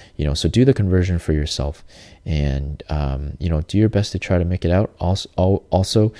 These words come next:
um, like I said at the beginning of the podcast, is that, you know, if you are a f-, um,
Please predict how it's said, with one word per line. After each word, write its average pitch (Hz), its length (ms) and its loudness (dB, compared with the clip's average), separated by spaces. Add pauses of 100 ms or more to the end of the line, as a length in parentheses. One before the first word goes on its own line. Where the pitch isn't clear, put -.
(280)
um, 90 180 0
like 90 160 2
I 90 40 4
said 90 180 2
at 90 80 0
the - 40 -10
beginning 90 280 0
of 87 60 2
the 82 60 0
podcast, 82 680 -4
is 80 160 -8
that, 78 260 -4
you 82 80 -4
know, 76 60 -4
if - 180 -8
you 90 260 0 (360)
are 80 260 0
a 76 140 0
f-, - 260 -12
um, 78 480 -2